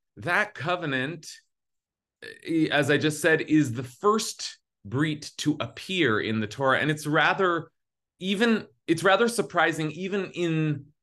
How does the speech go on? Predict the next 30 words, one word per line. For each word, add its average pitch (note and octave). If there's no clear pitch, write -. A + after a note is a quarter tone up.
not G#3
just C#3
because, G#2+
oh, B2
we're G#2+
so B2+
used A#2
to G#2
talking G#2+
about F#2+
Abraham's G2+
covenant. F2+
Oh, A#2+
reminder, G#2+
Noah G#2
had G2+
a F#2
covenant F#2+
as A#2
well. C#3+
But C3+
even G#3
the C#3
way C#3+
that A#2+
it's, -
that A2+
it's A2+
first C#3+
mentioned, B2